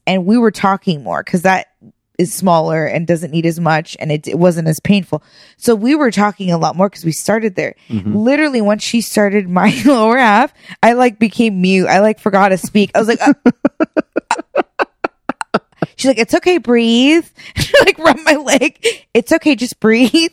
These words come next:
Speaker 1: I
Speaker 2: You
Speaker 1: was
Speaker 2: weren't
Speaker 1: like,
Speaker 2: even breathing.
Speaker 1: "I'm sorry. I forgot what we were talking about." <laughs> Like, it was so bad. And I'm like, "Okay, sorry. Like, I'm really traumatized. I had a past, a, a bad experience in the past."
Speaker 2: Mm-hmm.
Speaker 1: Um, I went to this other place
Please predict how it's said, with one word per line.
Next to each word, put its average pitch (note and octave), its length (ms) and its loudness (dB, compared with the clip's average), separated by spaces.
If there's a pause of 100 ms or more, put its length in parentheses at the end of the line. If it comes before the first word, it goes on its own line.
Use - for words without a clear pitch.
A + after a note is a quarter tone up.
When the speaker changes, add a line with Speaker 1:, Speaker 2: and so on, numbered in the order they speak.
Speaker 1:
I B4 280 -2
Speaker 2:
You B3+ 100 -2
Speaker 1:
was F#3+ 80 2
Speaker 2:
weren't - 20 0
Speaker 1:
like, F3 180 0
Speaker 2:
even E3+ 300 -2
breathing. D3+ 600 0
Speaker 1:
"I'm E4+ 140 0
sorry. E4+ 400 0 (320)
I E4 80 4
forgot E4 380 2
what - 20 -8
we E4+ 60 0
were E4+ 120 4
talking D4+ 300 -2
about." - 400 -4
<laughs> G5 80 -4
Like, - 380 -4
it - 60 -10
was G#4 200 -2
so - 380 -4
bad. C4+ 480 0 (360)
And C#4+ 120 4
I'm D4 160 2
like, C#4 360 -4 (520)
"Okay, C4 260 2
sorry. B3+ 520 2
Like, A3 300 -2
I'm G#3+ 140 0
really A#3 240 2
traumatized. G#3 1040 0
I D#3+ 80 0
had F#3+ 180 0
a F#3 80 0
past, F#3 640 -4
a, D#3+ 240 -2
a D3+ 60 -4
bad F3 240 -2
experience F3+ 540 -2
in E3+ 60 0
the E3 60 -2
past." E3 500 -2
Speaker 2:
Mm-hmm. A#2 240 -6 (340)
Speaker 1:
Um, E3+ 360 0 (320)
I E3+ 80 0
went F3+ 200 0
to G3 80 0
this E3+ 180 -2
other F#3+ 240 0
place F#3 540 0